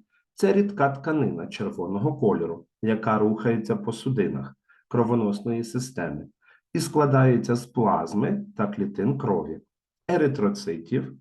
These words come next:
лейкоцитів та тромбоцитів. Залежно від вмісту кисню і вуглекислого газу, кров може бути артеріальною,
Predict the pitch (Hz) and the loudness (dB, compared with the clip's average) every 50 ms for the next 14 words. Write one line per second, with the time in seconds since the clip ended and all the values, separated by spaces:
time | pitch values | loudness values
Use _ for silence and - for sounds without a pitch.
0 | _ - 151 139 131 123 104 - 101 101 101 - - 90 85 85 - - 139 135 | _ 0 2 2 4 2 2 0 -2 -4 -4 -4 -6 -8 -8 -8 -4 0 0 2
1 | 135 135 - - _ _ _ - 175 160 160 156 147 147 143 135 135 131 135 - | 2 0 -8 -14 _ _ _ 0 0 0 2 2 2 4 4 4 2 2 0 -2
2 | - 80 - - - 71 - - _ _ _ _ _ _ _ _ - _ _ _ | -4 -6 -6 -8 -12 -14 -14 -16 _ _ _ _ _ _ _ _ -20 _ _ _
3 | 104 104 117 117 113 110 107 104 110 110 104 101 107 104 104 104 107 104 101 104 | -2 2 2 4 4 4 4 2 2 2 2 4 2 2 4 4 4 4 4 2
4 | - - 90 - - - 135 170 196 202 - - 107 202 - - - - _ _ | -2 -4 -8 -8 -2 0 2 2 2 2 0 0 -2 -2 -2 -6 -14 -20 _ _
5 | _ _ _ _ _ _ _ _ _ _ _ _ _ _ _ _ _ _ _ _ | _ _ _ _ _ _ _ _ _ _ _ _ _ _ _ _ _ _ _ _
6 | _ _ _ _ _ _ _ _ 147 139 131 135 127 123 127 - - - 120 117 | _ _ _ _ _ _ _ _ 2 4 6 6 8 6 4 2 2 0 0 0
7 | - - 113 107 104 101 101 117 127 160 202 - - 120 107 - - - 120 131 | 0 -2 0 0 0 0 0 -2 -2 -2 -2 -2 -2 -6 -8 -10 -8 -2 2 2
8 | 139 135 131 113 113 113 113 117 107 101 101 104 101 101 - - - - _ 139 | 2 2 0 -2 -4 -4 -4 -4 -6 -4 -4 -4 -4 -4 -6 -10 -10 -8 _ -2
9 | 160 185 - - - 120 107 107 98 - - 76 76 78 85 90 95 110 123 - | -2 -2 -2 -2 -2 -2 0 0 -2 -4 -4 -8 -10 -12 -10 -8 -6 -6 -4 -6
10 | - 202 | -6 -8